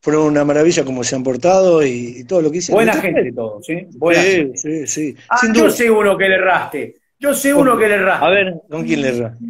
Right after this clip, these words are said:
Speaker 1: A ver, ¿con quién?
Speaker 2: No, y siempre pedía perdón. Dice, "Pido perdón, pero no puedo compartir, pido perdón".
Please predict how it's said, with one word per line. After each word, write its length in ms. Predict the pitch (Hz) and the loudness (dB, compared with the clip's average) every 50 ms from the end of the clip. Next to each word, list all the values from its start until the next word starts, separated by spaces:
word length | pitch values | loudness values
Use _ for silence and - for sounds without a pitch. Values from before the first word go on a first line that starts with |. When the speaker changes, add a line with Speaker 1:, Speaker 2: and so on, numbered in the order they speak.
| 117 | -8
Speaker 1:
A 60 | 117 | -8
ver, 140 | 123 135 - 120 _ _ _ _ | -8 -8 -10 -12 _ _ _ _
¿con 140 | - 135 135 | -12 -12 -10
quién? 240 | 131 135 123 - - - - - - _ _ _ _ _ _ _ _ _ | -10 -12 -14 -14 -12 -14 -14 -14 -14 _ _ _ _ _ _ _ _ _
Speaker 2:
No, 260 | - 170 202 220 240 | -10 -6 -2 -2 -2
y 180 | 262 254 240 - | -2 -4 -8 -8
siempre 380 | - - 294 302 277 277 247 220 | -4 -2 -2 -2 0 0 0 0
pedía 300 | - 233 233 240 233 - | 2 2 2 2 0 0
perdón. 460 | - 214 214 202 196 170 139 117 - - _ _ | 2 0 2 2 2 2 2 0 -4 -14 _ _
Dice, 400 | _ - - 190 165 - 196 190 | _ -20 -18 -16 -12 -8 -8 -8
"Pido 280 | - 247 247 247 226 226 | -8 -6 -2 -2 -2 0
perdón, 480 | 214 214 220 233 233 220 202 185 165 - | 0 -2 0 2 4 4 2 2 0 -4
pero 140 | 190 190 | -4 -4
no 140 | 202 226 - | -4 -6 -4
puedo 180 | - 226 220 208 | -2 -2 -2 -2
compartir, 640 | 202 185 190 190 180 170 175 220 208 190 175 160 - | -4 -6 -6 -6 -6 -6 -6 -8 -6 -6 -6 -8 -8
pido 240 | 233 233 226 202 165 | -4 -4 -4 -2 0
perdón". 520 | 196 196 208 220 220 196 170 185 - - | -2 0 2 2 2 2 2 0 -2 -6